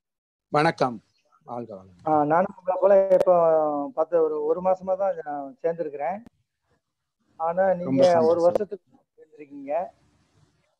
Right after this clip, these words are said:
Speaker 2: அதாவது
Speaker 1: ஆமா.
Speaker 2: உங்க மனைவி மூலமா நீங்க வந்தேன்னு சொன்னீங்க.
Speaker 1: ஆமா.
Speaker 2: But அவங்க எந்த, எந்த point மூலமா உங்களுக்கு இந்த inspire ஆச்சு? அதாவது உங்க மனைவியோட வார்த்தையில இருந்து, இல்லைன்னா வேற யாராவது
Speaker 1: அவங்க வந்து,
Speaker 2: வார்த்தை?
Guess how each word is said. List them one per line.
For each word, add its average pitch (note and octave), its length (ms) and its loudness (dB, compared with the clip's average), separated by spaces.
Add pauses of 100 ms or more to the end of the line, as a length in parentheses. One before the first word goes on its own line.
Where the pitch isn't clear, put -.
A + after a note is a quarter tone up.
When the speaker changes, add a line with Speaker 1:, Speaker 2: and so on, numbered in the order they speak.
(160)
Speaker 2:
அதாவது F#3 360 2
Speaker 1:
ஆமா. F#3 280 4
Speaker 2:
உங்க E3 560 2
மனைவி E3+ 260 -2
மூலமா G#3 380 -2
நீங்க F3+ 440 2
வந்தேன்னு F3+ 320 0
சொன்னீங்க. D#3 600 -8 (840)
Speaker 1:
ஆமா. A2+ 220 -6 (180)
Speaker 2:
But F#3 180 0
அவங்க E3+ 480 -4
எந்த, F#3 340 -6
எந்த B3+ 240 -2
point A#3+ 460 0
மூலமா A3 180 -2
உங்களுக்கு G3 480 -4
இந்த F3+ 60 -8
inspire F#3+ 480 2
ஆச்சு? F3+ 300 -4 (760)
அதாவது F3 300 -4
உங்க D#3 160 -8
மனைவியோட F#3+ 400 -6
வார்த்தையில D#3+ 500 -4
இருந்து, C#3+ 540 -8
இல்லைன்னா D#3 180 -2
வேற E3 200 -8
யாராவது D#3 200 -4
Speaker 1:
அவங்க E3 400 2
வந்து, F#3 340 -2
Speaker 2:
வார்த்தை? F3 200 -8